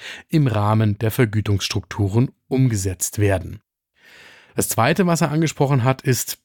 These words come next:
die altersbezogene Transition verbessern. Dazu sagt Tim Brümmendorf,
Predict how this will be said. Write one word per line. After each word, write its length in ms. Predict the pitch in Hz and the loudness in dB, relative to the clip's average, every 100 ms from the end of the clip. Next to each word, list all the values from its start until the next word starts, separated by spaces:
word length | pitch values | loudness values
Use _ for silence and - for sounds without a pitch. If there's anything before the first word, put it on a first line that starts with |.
| - | -6
die 80 | |
altersbezogene 760 | 110 113 123 - 113 - 104 110 | 0 0 0 -2 -2 0 0 0
Transition 840 | - 107 107 104 - - 117 131 | 0 0 0 0 -2 0 2 2
verbessern. 760 | 117 98 - 98 - 92 87 - - | 0 -6 -4 -2 -2 -4 -8 -12 -4
Dazu 280 | 104 - | -2 0
sagt 260 | 131 120 - | 2 2 2
Tim 120 | 131 | 0
Brümmendorf, 640 | 117 127 139 135 147 151 | 2 2 2 2 0 -2